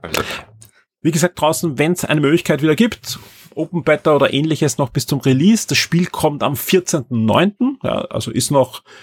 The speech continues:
Speaker 2: äh, doch eineinhalb Monate Zeit, bis das Spiel kommt, aber macht schon einen sehr guten Eindruck. Also wie gesagt, technisch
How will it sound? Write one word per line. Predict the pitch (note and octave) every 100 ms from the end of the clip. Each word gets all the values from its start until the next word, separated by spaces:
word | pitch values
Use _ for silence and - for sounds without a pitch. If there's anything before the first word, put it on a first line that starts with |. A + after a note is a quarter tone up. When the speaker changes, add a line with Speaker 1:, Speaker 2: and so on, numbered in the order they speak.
| - - -
Speaker 2:
äh, | B2 B2 A#2
doch | C3 -
eineinhalb | - A#2+ B2
Monate | B2+ B2 B2 B2
Zeit, | A#2 A2+ - -
bis | A#2+
das | B2+
Spiel | - B2+
kommt, | A#2+ C#3 E3 -
aber | - C#3 D#3+
macht | C#3+ B2+ C#3+ -
schon | D3+
einen | C#3+ C#3+
sehr | - C3
guten | C#3+ C#3+ C#3 B2+
Eindruck. | B2 B2 G2+ G2
Also | A2
wie | C3
gesagt, | C#3 - - - - - _ _
technisch | D#3 D#3+ F3+ E3+ - -